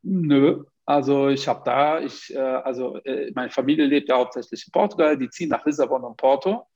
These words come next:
Ähm, und dann wollen die da nicht im Dorf, äh, wo die Eltern ein wunderschönes Haus gebaut haben. Da wollen die vielleicht am Wochenende mal ein paar Tage verbringen, aber, äh, da wirklich leben möchten die nicht. Ja, und die haben jetzt natürlich das Problem, dass sie die gerne verkaufen würden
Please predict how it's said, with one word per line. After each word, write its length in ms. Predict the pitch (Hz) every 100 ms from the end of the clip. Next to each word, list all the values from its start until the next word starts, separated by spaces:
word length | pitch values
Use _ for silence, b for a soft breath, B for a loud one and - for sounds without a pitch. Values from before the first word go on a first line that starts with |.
| b b b _
Ähm, 300 | 139 139 143 143
und 180 | 123 123
dann 140 | 127
wollen 180 | 165 214
die 60 |
da 140 | 139 131
nicht 160 | 139
im 240 | - 165 135
Dorf, 400 | 127 135 135 -
äh, 240 | 147 135
wo 80 | 151
die 120 | 139
Eltern 340 | 139 139 160 135
ein 100 | 135
wunderschönes 560 | 226 226 - 175 143
Haus 200 | 165 180
gebaut 360 | 151 135 123 -
haben. 320 | 123 123 170 b b -
Da 120 | 117
wollen 160 | 160 196
die 60 |
vielleicht 200 | - 147
am 100 | 139
Wochenende 400 | 156 196 165 147
mal 100 | 135
ein 80 | 127
paar 180 | 127 -
Tage 240 | 139 135
verbringen, 540 | 139 151 160 196 165 147
aber, 680 | 135 131 127 123 127 123 123
äh, 40 |
da 160 | 123 123
wirklich 300 | 147 - 120
leben 520 | 117 127 135 175 208 _ _ _
möchten 280 | 143 156 -
die 100 | 147
nicht. 300 | 143 120 -
Ja, 160 | - -
und 160 | 151
die 60 | 135
haben 120 | 143
jetzt 140 | 151 -
natürlich 240 | - 160
das 160 | 143 -
Problem, 380 | 139 131 156
dass 140 | 156 -
sie 60 |
die 120 | 123 120
gerne 240 | 131 123
verkaufen 580 | - - 123 127 - 143
würden 320 | 160 175